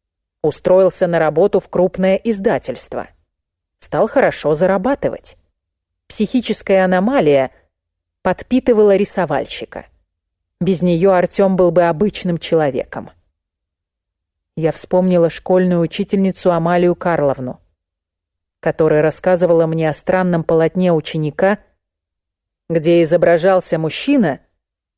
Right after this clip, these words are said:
одетый в кукольную юбку и пиджак с сорочкой. Прокрутила в голове рассказанную ею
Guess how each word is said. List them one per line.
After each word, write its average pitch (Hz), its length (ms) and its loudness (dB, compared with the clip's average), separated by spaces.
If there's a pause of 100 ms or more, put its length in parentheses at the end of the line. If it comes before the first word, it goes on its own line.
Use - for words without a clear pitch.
(100)
одетый 165 460 0
в - 80 -14
кукольную 160 680 0
юбку 233 420 -2
и 247 100 2
пиджак 190 500 -2
с - 60 -10
сорочкой. 208 760 -2 (920)
Прокрутила 180 640 0
в 262 80 -2
голове 202 460 2
рассказанную 208 800 2
ею 214 340 2